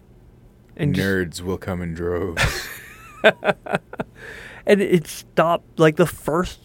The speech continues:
Speaker 1: Resident Evil was very good. I enjoyed it.
Speaker 2: Yeah, that was a, that was a really good movie.
Speaker 1: Yeah.
Speaker 2: That one.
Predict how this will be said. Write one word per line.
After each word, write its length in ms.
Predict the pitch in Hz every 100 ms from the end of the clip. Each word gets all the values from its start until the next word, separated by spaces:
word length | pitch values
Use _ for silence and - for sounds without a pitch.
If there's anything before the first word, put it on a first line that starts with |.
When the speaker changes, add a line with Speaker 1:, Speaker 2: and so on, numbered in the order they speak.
| 214
Speaker 1:
Resident 560 | 143 139 151 143 131
Evil 300 | 160 180 123
was 240 | 156 196 - -
very 200 | - 370
good. 340 | - 247 392 - - - - - -
I 40 |
enjoyed 360 | 330 190 269 370
it. 160 | - - - - _ - - - - - - -
Speaker 2:
Yeah, 220 | - 170 98
that 160 | 110
was 260 | 131 117 143
a, 280 | 107 80 80 - - - - - - - - -
that 100 | 120
was 140 | 120
a 40 |
really 220 | 92 87 85
good 160 | 78
movie. 340 | 78 78 80 87 - -
Speaker 1:
Yeah. 140 | - 107
Speaker 2:
That 100 | 110
one. 300 | 117 110 104